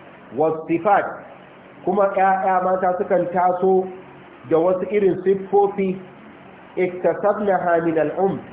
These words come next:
wanda waɗannan siffofin sun samo su ne, sun tsuwurwuto su ne, sun samo su daga iyayensu mata."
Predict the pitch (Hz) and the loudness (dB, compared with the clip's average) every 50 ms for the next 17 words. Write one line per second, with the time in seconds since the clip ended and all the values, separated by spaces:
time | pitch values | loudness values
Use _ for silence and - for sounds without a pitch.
0 | - - - - - - - - - 123 160 190 - 185 185 175 170 170 156 160 | -20 -20 -20 -20 -20 -20 -20 -12 -4 0 0 2 2 2 2 2 2 2 0 2
1 | 170 180 180 175 190 185 185 190 185 180 185 196 180 160 - 170 175 175 175 175 | 0 0 0 0 -4 -2 0 0 0 0 0 0 -2 -2 -2 -4 -4 -4 -2 -2
2 | 175 175 170 170 175 185 185 180 185 160 147 143 143 143 - - - - - - | 0 0 0 0 0 0 -2 -2 -2 -2 -2 -2 -4 -6 -10 -16 -20 -20 -20 -20
3 | - - - - - - 190 208 220 214 - - 214 208 208 208 208 208 208 202 | -20 -20 -20 -16 -6 0 0 0 0 0 -2 -4 0 2 2 2 4 2 0 2
4 | 208 214 214 214 214 214 175 170 170 165 175 180 175 180 175 170 175 190 190 185 | 2 2 2 2 2 0 -2 -2 -2 -2 -4 -4 -2 0 0 0 0 0 -2 -2
5 | 165 147 131 143 139 - 165 165 156 143 139 135 131 143 123 117 107 101 95 - | -2 -2 -2 -2 -2 -2 0 2 2 2 0 -2 -2 -4 -4 -4 -4 -4 -6 -8